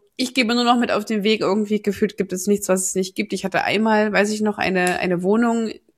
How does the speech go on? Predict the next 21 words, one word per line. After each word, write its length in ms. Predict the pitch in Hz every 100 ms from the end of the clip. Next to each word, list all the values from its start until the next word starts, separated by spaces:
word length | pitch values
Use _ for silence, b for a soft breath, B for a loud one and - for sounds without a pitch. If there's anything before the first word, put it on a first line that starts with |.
| -
das 140 | 202
war 60 | 190
damals 300 | 185 202 202
noch 80 | 202
in 80 |
den 140 | 175 170
Verkauf 540 | - 220 - 208 -
bekommen, 440 | - - 208 208 220 b b -
typische 360 | 240 233 220
Zweiraumwohnung, 720 | - 190 190 202 202 196 185 185
kein 220 | 196 190
Balkon, 560 | 185 185 185 165 170 - _ _
nicht 320 | 185 202 -
modernisiert 520 | 202 190 180 180 180
seit 220 | - 175 -
dreißig 320 | 180 190 185
Jahren, 200 | 156 196
das 140 | 190
sind 160 | 190 175
diese 280 | 180 175 165 b
Aufbau-Osthäuser, 960 | 180 196 190 147 196 - 190 196 202